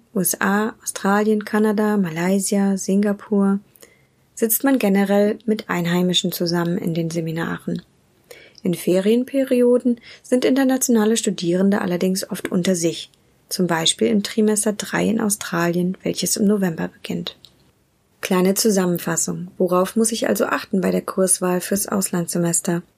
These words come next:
Kurse und Studienprogramme an ausländischen Unis stimmen nicht eins zu eins mit Angeboten an deutschen Unis überein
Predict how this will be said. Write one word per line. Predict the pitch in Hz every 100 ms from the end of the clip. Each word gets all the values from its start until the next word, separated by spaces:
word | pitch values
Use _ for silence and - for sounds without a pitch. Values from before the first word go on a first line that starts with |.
| _ -
Kurse | - 220 220 247
und | 208
Studienprogramme | - 202 240 240 240 226 226 254
an | 190 -
ausländischen | 185 175 185 175 - 190
Unis | 170 185 220
stimmen | - 240
nicht | 262 262 -
eins | 196 185
zu | - -
eins | 165 175 -
mit | 180
Angeboten | - 175 175 175 185 196
an | 196
deutschen | 185 175 - -
Unis | 175 175
überein | - 185 196 208 196 190